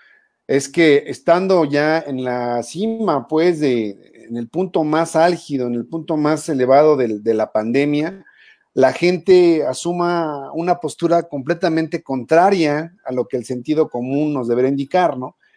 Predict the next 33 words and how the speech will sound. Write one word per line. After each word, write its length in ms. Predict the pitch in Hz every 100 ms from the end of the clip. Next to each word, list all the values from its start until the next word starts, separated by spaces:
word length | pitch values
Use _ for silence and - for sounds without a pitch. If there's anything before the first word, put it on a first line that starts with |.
| _ _
Que 120 | - 151
es 100 | 151
justamente 680 | 160 156 160 156 165 156 151
el 120 | 131
confinamiento 720 | 127 113 131 127 143 151 160
voluntario, 760 | 135 127 120 151 170 143 127 - _ _ _ -
ya 160 | 147
que 100 | 147 165
las 200 | 131 131
autoridades, 960 | 131 139 127 135 156 165 165 254 - _ _ _
incluso 680 | 135 120 156 165 185 165 - _ _ _ _
de 100 | 139
manera 300 | 131 147 175
constitucional, 1080 | 180 151 131 131 - 120 - 123 127 143 180
están 320 | 131 - 170
facultados, 800 | 175 - 131 120 156 214 175 123
el 80 | 123
gobierno 480 | 135 139 202 247 214
federal 400 | 139 135 156 147
es-, 120 | -
específicamente 720 | 131 - 127 170 156 131 143 139
está 160 | 170
facultado 760 | 165 175 135 120 - 156 156 202 _ _ _ _
a 160 | 143 127
través 300 | 127 151 175
de 80 |
su 140 | 160 143
Consejo 460 | 127 117 156 160 160
de 80 |
Salubridad 600 | 131 123 117 120 123 139
de 120 | 147 139
poder 320 | 135 139 170
emitir 580 | 185 143 - 160 175